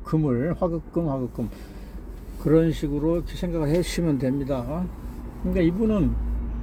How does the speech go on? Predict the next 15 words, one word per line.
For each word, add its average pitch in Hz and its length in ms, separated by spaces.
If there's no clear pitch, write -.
에, 165 360
직업적 185 580
능력은 180 440
아주 156 160
좋죠. 214 480
신과 226 600
임은 175 260
어차피 156 460
짝이에요. 202 720
요 156 80
신과 175 720
임은, 156 680
요 156 200
신이라는 196 800
용신에 165 1000